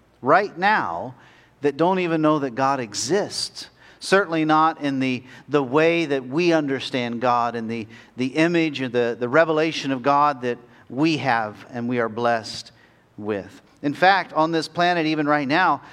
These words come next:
there are still hundreds of languages in which no prayers have ever been uttered in the name of Jesus because their language hasn't even been able to accommodate the idea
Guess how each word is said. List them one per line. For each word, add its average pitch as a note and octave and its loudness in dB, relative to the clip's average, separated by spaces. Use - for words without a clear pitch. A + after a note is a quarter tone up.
there D3 2
are C#3+ 2
still D#3 2
hundreds F#3 2
of D3 0
languages D3 -2
in F3 0
which F3+ 2
no F3 4
prayers G#3+ 2
have C#3 0
ever F#3 4
been F#3 0
uttered F#3 4
in D#3 0
the D#3 2
name F3 2
of D3 0
Jesus B2 -2
because D3+ 0
their E3 4
language G3 2
hasn't E3+ 2
even E3+ 0
been E3 2
able E3 0
to D#3 0
accommodate G3+ 0
the C#3+ 0
idea A#2 -2